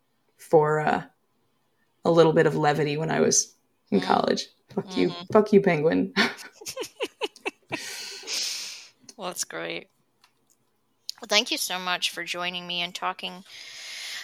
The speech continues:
Speaker 2: about the whimsy in our lives. And, uh,
Speaker 1: Or not.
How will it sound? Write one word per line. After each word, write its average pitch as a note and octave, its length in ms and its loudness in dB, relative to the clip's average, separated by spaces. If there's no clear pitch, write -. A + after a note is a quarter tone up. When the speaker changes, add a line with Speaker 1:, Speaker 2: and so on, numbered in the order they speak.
Speaker 2:
about C4+ 320 -2
the D4 140 -2
whimsy C4 720 0
in B3+ 180 0
our A#3+ 180 4
lives. A#3+ 760 4
And, A3 480 -4
uh, A3 440 4
Speaker 1:
Or A3 100 12
not. A#3 340 10